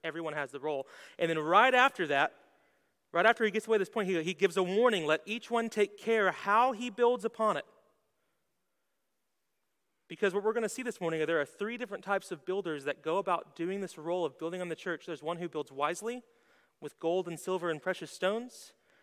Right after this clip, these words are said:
There's one that builds foolishly and in pride with wood, hay, and straw.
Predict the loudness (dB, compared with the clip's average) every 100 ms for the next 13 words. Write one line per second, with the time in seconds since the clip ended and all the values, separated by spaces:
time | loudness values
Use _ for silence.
0 | _ _ _ _ _ _ -10 -2 -2 -2
1 | -2 -4 -4 -6 -2 -2 -4 -6 -4 -6
2 | -2 0 0 -2 -12 _ _ -12 -6 -6
3 | -4 -4 -6 -8 0 2 4